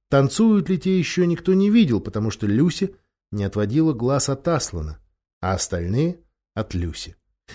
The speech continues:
И ближе к краю ущелья. «Мушки-колотушки», думал Трам, «даже у сумасшествия должен быть предел.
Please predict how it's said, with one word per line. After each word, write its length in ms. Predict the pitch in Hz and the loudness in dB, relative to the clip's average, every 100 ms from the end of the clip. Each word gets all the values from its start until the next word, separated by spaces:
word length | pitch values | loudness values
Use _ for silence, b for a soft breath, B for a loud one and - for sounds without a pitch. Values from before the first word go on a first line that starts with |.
| B | B
И 60 | 123 | 4
ближе 300 | 180 170 180 | 8 8 6
к 120 | - | 2
краю 380 | 170 180 180 185 | 6 10 10 8
ущелья. 920 | 156 151 - - 110 92 87 87 - _ _ _ _ | 2 -4 -4 -2 0 0 -2 -6 -12 _ _ _ _
«Мушки-колотушки», 1400 | 120 226 262 170 - 131 123 135 127 135 - 123 117 - | -2 0 2 2 0 -4 -4 -2 0 -2 -4 -6 -6 -6
думал 340 | 110 104 101 98 | -6 -4 -4 -4
Трам, 380 | - 107 90 - b b b | -4 -4 -6 -12 b b b
«даже 340 | 90 127 120 135 | -6 -4 -2 -4
у 80 | |
сумасшествия 1000 | 123 170 165 165 - 240 143 - 117 117 107 | -2 0 2 2 0 0 0 0 -2 -2 -2
должен 680 | 101 131 143 127 160 135 | -2 0 0 0 0 0
быть 260 | 107 110 - | -4 -6 -6
предел. 520 | 123 110 95 78 | -6 -4 -4 -6